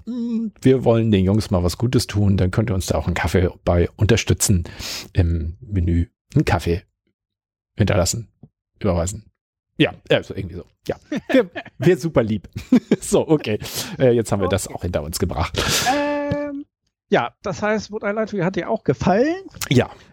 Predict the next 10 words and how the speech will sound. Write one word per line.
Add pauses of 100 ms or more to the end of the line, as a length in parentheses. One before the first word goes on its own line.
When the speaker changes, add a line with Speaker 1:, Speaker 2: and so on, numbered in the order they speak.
(140)
Speaker 1:
Und
jetzt
Speaker 2:
Ähm,
Speaker 1:
kommen
wir, (200)
oder
hast
du
noch
was?